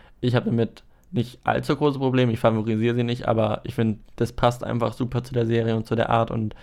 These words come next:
da ist halt viel möglich, was man sonst nicht so einfach umsetzen kann. Deswegen ist es super gewählt, es ist einfach super witzig. Die Folgen sind, glaub ich, immer so zwanzig Minuten lang, was irgendwie so gut für zwischendurch ist.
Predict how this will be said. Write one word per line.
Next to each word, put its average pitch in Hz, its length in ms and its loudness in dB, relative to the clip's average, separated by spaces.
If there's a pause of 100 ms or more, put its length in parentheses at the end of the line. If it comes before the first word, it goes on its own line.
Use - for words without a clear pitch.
(300)
da - 100 2
ist 110 100 2
halt 107 140 2
viel 117 220 2
möglich, 113 460 0
was - 180 -4
man 110 180 0
sonst 113 420 -2 (120)
nicht 127 160 0
so 127 80 2
einfach 117 300 0
umsetzen 123 440 -4
kann. 123 300 0
Deswegen 110 560 -2 (360)
ist 135 120 -2
es 135 80 -2
super 147 260 4
gewählt, 123 300 4
es - 140 -10
ist - 80 -6
einfach 113 260 0
super 117 320 0
witzig. 127 500 -2 (360)
Die 120 80 -2
Folgen 117 360 6
sind, 113 160 0
glaub 110 180 4
ich, 110 80 0
immer 110 200 0
so 104 80 -4
zwanzig 110 420 -6
Minuten 123 300 -2
lang, 117 260 0
was 107 320 -6 (160)
irgendwie 110 400 0
so 107 160 0
gut 113 320 -2 (140)
für - 160 -8
zwischendurch 117 580 0
ist. 127 340 -2